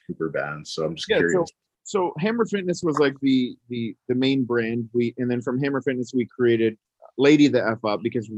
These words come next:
Speaker 2: you know, we want to be focused on one niche. And we realized, like, when you grow too big, sometimes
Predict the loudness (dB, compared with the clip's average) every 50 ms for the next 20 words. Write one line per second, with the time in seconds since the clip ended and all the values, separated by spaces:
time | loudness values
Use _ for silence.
0 | -12 _ -8 -6 -4 -4 -4 -6 -8 _ _ _ _ _ _ _ -4 -2 0 2
1 | 2 2 2 0 0 0 0 0 -2 -2 -4 2 2 2 2 2 -2 -8 -4 -4
2 | -2 -2 -2 -2 -2 -2 0 0 -2 -2 -4 -8 -12 -16 -16 -12 -8 -6 -6 -6
3 | -6 -4 -2 0 0 2 4 4 4 4 4 4 2 2 0 -2 -6 -6 _ _
4 | _ _ _ _ -6 -4 -2 -2 0 -2 -2 2 4 4 4 4 4 0 0 2
5 | 2 0 0 0 -4 -4 -4 -2 -4 -4 -2 -4 -6 -8 -12 -20